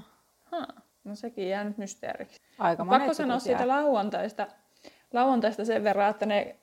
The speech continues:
Speaker 1: kirjathan löytyy käärittynä kananmuniin.
Speaker 2: Ai niin, totta, niin olikin.
Speaker 1: Ja sitten, että maitomies joutuu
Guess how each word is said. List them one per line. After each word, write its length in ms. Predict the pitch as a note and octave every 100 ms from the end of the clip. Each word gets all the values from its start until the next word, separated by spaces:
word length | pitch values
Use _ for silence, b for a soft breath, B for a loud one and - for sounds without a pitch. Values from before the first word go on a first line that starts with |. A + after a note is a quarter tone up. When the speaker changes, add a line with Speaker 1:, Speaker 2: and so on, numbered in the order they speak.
| -
Speaker 1:
kirjathan 500 | - A3+ A3+ G#3 A3+
löytyy 300 | G3+ G#3 G#3+
käärittynä 520 | G#3+ G#3 G#3 G#3 G#3 A3
kananmuniin. 720 | G#3+ G3+ - - D#3 - A3 B B B
Speaker 2:
Ai 180 | A3 C4
niin, 180 | C4 B3+
totta, 300 | B3+ B3+ A#3
niin 260 | A#3+ A3+
olikin. 380 | G#3+ G3+ F#3 F#3+ - b _
Speaker 1:
Ja 60 | -
sitten, 300 | G3+ G3+ F3+
että 200 | F#3+ F#3+ F#3+ -
maitomies 480 | G3+ G3 F#3+ F3 G3+
joutuu 320 | F#3 F#3+